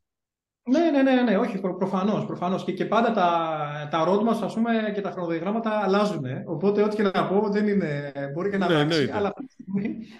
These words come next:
Speaker 1: αυτή τη στιγμή ουσιαστικά, ε, θα βάλουμε, ε, κάποιες επιπλέον μεθόδους πληρωμής,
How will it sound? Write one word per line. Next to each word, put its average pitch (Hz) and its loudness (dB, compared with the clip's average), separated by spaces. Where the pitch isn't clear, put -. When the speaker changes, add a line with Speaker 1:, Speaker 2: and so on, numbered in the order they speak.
Speaker 1:
αυτή - -6
τη - -6
στιγμή 214 0
ουσιαστικά, 196 -2
ε, 165 -10
θα 147 -6
βάλουμε, 190 2
ε, 160 -4
κάποιες 175 -4
επιπλέον 175 0
μεθόδους 160 -2
πληρωμής, 131 -8